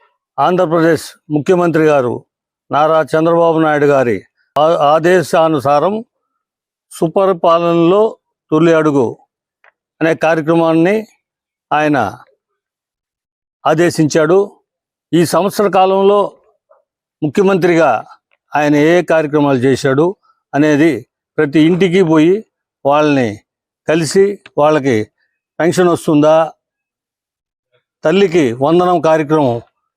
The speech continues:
పిల్లలకు అందుతుందా, అదేవిధంగా దీపం కార్యక్రమం, ఈ విధంగా ప్రతి కార్యక్రమాన్ని ఆయన ఇచ్చిన సూపర్ సిక్స్ కార్యక్రమాల్లో ప్రతి ఒక్కటి కూడా ఆయన ముందుకుండి చేస్తున్నాడు. ఇది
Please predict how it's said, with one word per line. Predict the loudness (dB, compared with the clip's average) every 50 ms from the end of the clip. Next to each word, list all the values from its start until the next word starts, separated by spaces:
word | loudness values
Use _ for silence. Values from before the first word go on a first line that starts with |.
| _ _ -2
పిల్లలకు | -2 0 0 0 0 0 0
అందుతుందా, | 0 0 0 0 0 0 0 2 2 2 2 0 -2 -6 -12 _ _ _ _ _ _ _ _ _ _
అదేవిధంగా | 0 2 2 2 2 2 2 0 0 0 2 2 0 0 -2 -4 -10 -14 _ 0
దీపం | 0 2 2 2 0 -2 -2 0
కార్యక్రమం, | 0 0 0 0 -2 -2 -2 0 0 2 0 0 -2 -4 _ _ _ _ _ _ 0
ఈ | 2
విధంగా | 2 4 4 2 2 2 2 2 0 0
ప్రతి | -2 -2 -2 -2 -2 -2 0 2 4 4 4 2 0 -2
కార్యక్రమాన్ని | 0 0 2 0 0 0 0 -2 0 0 0 0 0 0 0 0
ఆయన | 0 0 0 0 0
ఇచ్చిన | 0 0 0 0 0 2 2 0 -2 -4 -8 _ _ _ _ _ _
సూపర్ | -4 -2 -2 0 0 -2 -2 -2
సిక్స్ | -4 -6 -6 -6 -6
కార్యక్రమాల్లో | -2 -2 0 0 0 -2 0 0 2 2 2 2 2 2 0 0 -2 -8 _ _ _ _ _ _
ప్రతి | -4 0 2 2
ఒక్కటి | 0 2 0 0 -2 0
కూడా | 0 2 2 2 2 0 -2 -4 _ _ _ _ _ _ _ _ _
ఆయన | -2 0 0 0 0 0 -2 -2 -4 -4
ముందుకుండి | -2 0 2 2 2 2 2 2 2 2 0 0 -2 -2
చేస్తున్నాడు. | -2 -2 -2 0 0 0 0 2 2 2 2 0 0 -4 _ _ _ _ _ -4
ఇది | 0 2 2